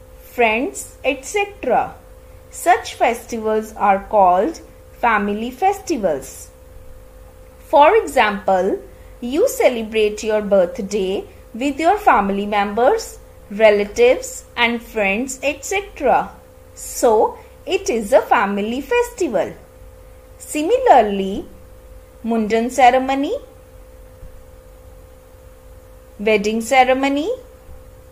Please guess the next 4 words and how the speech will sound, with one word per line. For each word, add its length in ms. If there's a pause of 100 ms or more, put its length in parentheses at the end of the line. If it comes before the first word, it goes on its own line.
(1000)
Dastar 720
Bandi, 580 (1160)
anniversary 800
functions 840